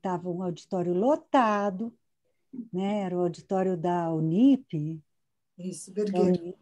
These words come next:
Speaker 1: unip, Vergueiro, que é um auditório grande, lotado de gente, plenária final, que é uma coisa, né, que muita gente já foi embora de seminário,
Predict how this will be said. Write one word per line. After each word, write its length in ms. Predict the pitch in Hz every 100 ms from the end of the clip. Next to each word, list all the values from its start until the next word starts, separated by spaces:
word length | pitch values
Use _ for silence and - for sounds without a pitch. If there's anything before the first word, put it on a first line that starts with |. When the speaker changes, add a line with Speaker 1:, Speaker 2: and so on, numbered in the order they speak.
| _ -
Speaker 1:
unip, 240 | 240 233 -
Vergueiro, 840 | 180 170 156 165 170 190 214 220
que 80 | -
é 40 | 175
um 80 |
auditório 420 | 180 160 - 185 175
grande, 760 | 160 180 190 208 226 214 220 _ _ _ _ _ -
lotado 600 | 214 285 277 247 233 247
de 140 | 233
gente, 340 | 202 208 220 -
plenária 540 | - 240 240 277 320
final, 480 | 330 311 254 196 208
que 80 | 226
é 40 |
uma 140 | 196 196
coisa, 240 | 208 208
né, 160 | 214 226
que 220 | 220 185 - _ _
muita 240 | 190 190 208
gente 240 | 208 196
já 140 | 220 202
foi 220 | - 226
embora 600 | 214 180 208 240 226 190
de 120 | 170
seminário, 520 | 202 180 185 190 202